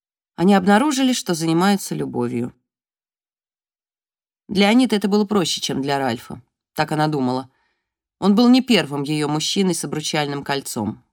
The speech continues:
Она даже не просила, чтобы он его снимал, когда они встречались. Женатые мужчины безопасны, женатые мужчины оставались женатыми. Им хотелось снова быть завоевателями, они были щедры и всегда чувствовали вину за то, что женаты.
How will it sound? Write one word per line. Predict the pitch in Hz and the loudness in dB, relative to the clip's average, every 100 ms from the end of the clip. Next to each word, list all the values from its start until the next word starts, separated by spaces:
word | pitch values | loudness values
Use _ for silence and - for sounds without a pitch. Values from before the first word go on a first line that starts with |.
| - | 0
Она | 185 | 2
даже | 214 202 220 | 4 6 4
не | |
просила, | 208 208 233 220 | 4 0 2 0
чтобы | - 202 202 | 0 2 4
он | 202 | 4
его | 202 196 | 4 2
снимал, | - 202 156 113 117 _ _ | 2 2 2 0 -4 _ _
когда | - 147 143 | -8 -4 -2
они | 139 | -2
встречались. | 131 139 135 139 123 123 - _ _ _ _ _ _ | -4 -8 -8 -6 -6 -8 -14 _ _ _ _ _ _
Женатые | 165 240 302 240 | 0 2 4 4
мужчины | 226 214 - 208 175 | 4 2 0 0 2
безопасны, | 165 165 165 254 262 254 247 240 _ _ _ - | 2 0 2 0 2 2 2 0 _ _ _ -2
женатые | 180 247 247 180 | 4 4 4 4
мужчины | 170 - 175 156 | 2 2 0 0
оставались | 151 165 165 156 139 | 0 0 2 0 -2
женатыми. | 131 143 165 240 247 226 214 - _ _ _ _ - | -4 0 2 2 2 2 2 -4 _ _ _ _ 2
Им | 190 | 4
хотелось | 226 220 302 262 - | 4 4 2 2 0
снова | - 262 277 233 | 2 4 6 4
быть | 226 196 | 4 4
завоевателями, | 196 202 208 202 285 - 247 214 | 2 4 4 4 2 2 2 4
они | 202 214 | 4 4
были | 208 214 | 4 4
щедры | 202 - 214 226 285 247 | 2 0 2 4 4 2
и | |
всегда | - 185 185 233 | 2 0 2 2
чувствовали | - 233 - 185 180 185 | 2 -2 0 0 2 2
вину | 165 180 208 240 | 4 4 6 4
за | 185 165 | 2 0
то, | 185 | -2
что | 190 - | -4 -4
женаты. | 156 156 160 147 123 - | -2 0 4 2 0 -8